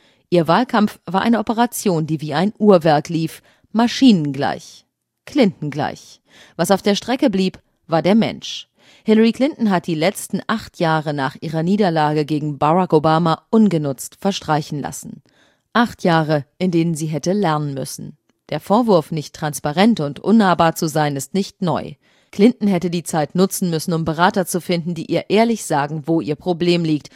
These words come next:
und die es mit ihr angehen, damit sie überhaupt eine Chance hat.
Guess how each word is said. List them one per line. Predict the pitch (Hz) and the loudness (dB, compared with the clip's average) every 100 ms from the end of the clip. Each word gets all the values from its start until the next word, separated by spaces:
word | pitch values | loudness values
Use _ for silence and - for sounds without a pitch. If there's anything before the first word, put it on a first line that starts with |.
| _ | _
und | - 202 | -4 -2
die | |
es | 220 - | 0 0
mit | 226 | -2
ihr | 247 - | -2 -2
angehen, | 180 165 151 151 147 - _ | -2 -2 -2 -4 -4 -10 _
damit | 190 175 - | -4 -2 -2
sie | 151 | -4
überhaupt | 143 160 - 175 - - | -2 -6 -2 -2 -2 -10
eine | 151 | -8
Chance | - - 147 - 131 | -8 -6 -6 -8 -12
hat. | - - | -14 -20